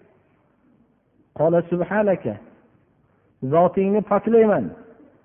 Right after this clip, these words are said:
Men ularga bu so'zni aytganim yo'q", deydilar. "Ma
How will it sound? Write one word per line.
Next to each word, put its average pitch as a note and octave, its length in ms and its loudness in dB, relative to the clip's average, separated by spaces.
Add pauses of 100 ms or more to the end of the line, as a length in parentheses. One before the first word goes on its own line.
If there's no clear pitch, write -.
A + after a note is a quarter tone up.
(1200)
Men G3 380 2
ularga A3 460 2
bu A3 140 0
so'zni A3 300 0
aytganim A3 460 2
yo'q", A#3+ 200 4
deydilar. C#3 480 -8 (1040)
"Ma G3+ 160 2